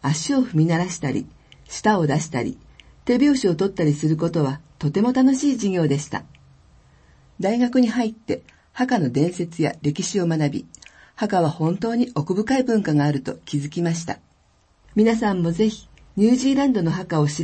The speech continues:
べて踊ってみてください。写真の説明。ジャーレットさんが拳を握った両手を胸の前に構え、腰を落とし、眉をつり上げ、舌を出して、相手を威嚇するような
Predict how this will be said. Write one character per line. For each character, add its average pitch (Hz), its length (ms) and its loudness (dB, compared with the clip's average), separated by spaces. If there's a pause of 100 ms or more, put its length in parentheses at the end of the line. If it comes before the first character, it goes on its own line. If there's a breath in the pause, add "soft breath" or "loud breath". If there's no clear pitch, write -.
べ 160 120 0
て - 260 -8
踊 165 240 0
っ - 40 -14
て 226 80 2
み 233 80 4
て 233 100 2
く 185 80 -2
だ 170 100 -2
さ 165 200 -2
い。 147 100 -6 (1800)
写 196 160 -4
真 240 260 -2
の 233 80 -4
説 208 300 -2
明。 165 280 -2 (1120)
ジ 202 120 2
ャ 269 80 4
ー - 20 0
レ 262 60 2
ッ 226 80 -6
ト 165 100 -6
さ 147 180 -2
ん 139 80 -2
が - 200 -6
拳 151 100 2
を - 20 2 (280)
握 202 280 2
っ - 40 -14
た 180 120 -2
両 170 220 0
手 170 160 -4
を 165 160 -4 (300 loud breath)
胸 208 240 4
の 254 100 6
前 247 220 4
に 156 100 0
構 135 260 0
え、 - 140 -6 (400 soft breath)
腰 165 320 -4
を 214 120 4
落 202 120 -4
と 185 80 -4
し、 - 240 -8 (500 soft breath)
眉 233 280 4
を 151 80 2
つ 151 180 -2
り 160 160 2
上 160 80 0
げ、 - 180 -6
舌 - 300 -4
を 196 80 0
出 135 140 -2
し - 100 -10
て、 - 220 -6 (400 soft breath)
相 156 180 0
手 262 160 4
を 165 80 4
威 151 40 2
嚇 214 200 -2
す 233 180 -8
る 233 100 -4
よ 233 100 4
う 190 60 2
な 123 180 -6